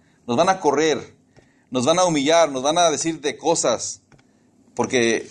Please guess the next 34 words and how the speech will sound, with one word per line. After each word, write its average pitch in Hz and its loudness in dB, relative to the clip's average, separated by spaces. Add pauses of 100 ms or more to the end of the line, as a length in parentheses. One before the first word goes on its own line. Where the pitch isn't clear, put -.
(120)
simplemente 139 -2
queremos 123 2
servir 117 2
al 110 -2
Señor, 98 -4
queremos 127 -2
predicar, 151 -2
queremos 151 2
compartir 123 0
la 120 4
palabra. 98 0 (240)
Y 127 0
es 147 -2
un 160 0
bien 180 0
para 156 4
las 107 -4
personas, 98 -10 (200)
pero 117 0 (440)
estamos 139 0
viviendo 127 0
en 123 2
esos 127 -6
tiempos, 156 0 (580)
igual 147 2
que 127 -4 (140)
esta 131 -6
iglesia 139 -4
estaba. 117 0 (680)
Versículo 151 2
número, 170 4
número 151 2
tres 175 0
dice, 127 -2